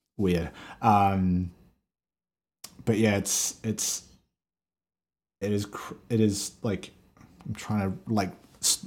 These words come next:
I'm trying to use the word crazy here less 'cause it's just, like, it's more that it is boggling my mind how, you know, seven years of Destiny two, Destiny one came out, what, a few years before that?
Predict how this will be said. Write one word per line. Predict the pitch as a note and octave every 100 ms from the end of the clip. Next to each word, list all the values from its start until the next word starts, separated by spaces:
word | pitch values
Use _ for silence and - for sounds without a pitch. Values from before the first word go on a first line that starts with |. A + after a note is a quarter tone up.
| - -
I'm | G#2+
trying | C#3 D3
to | D3
use | A2 G#2+ A#2
the | A2+
word | A2+ G2+
crazy | - - A2 G#2 G#2 G2
here | F#2+
less | F#2 F#2+ E2 -
'cause | G#2 G2
it's | -
just, | G#2+ -
like, | E2+ F#2 - - _ _
it's | -
more | C3 D3
that | D3
it | B2 A2
is | G2+ F#2
boggling | - G2+ G#2 G#2+ G#2+ G#2+
my | F#2+
mind | F#2 F#2+ F#2+ F2 E2+ F2 - - _ _ _ _
how, | - G2+ F#2+ F#2+ F#2+ F#2+ F#2 - _ _ _ -
you | F2
know, |
seven | - - C3 B2+
years | A#2+ G#2+
of | F#2
Destiny | F2+ - E2+
two, | E2 E2 D#2
Destiny | D#2 F#2+ - G2+
one | F2+ F2
came | - F2
out, | E2 E2 -
what, | G2 E2 - _ _ _ _ _
a | G#2
few | - G2
years | F2+ F2+
before | F2+ F2+ F2
that? | D#2 D#2 E2+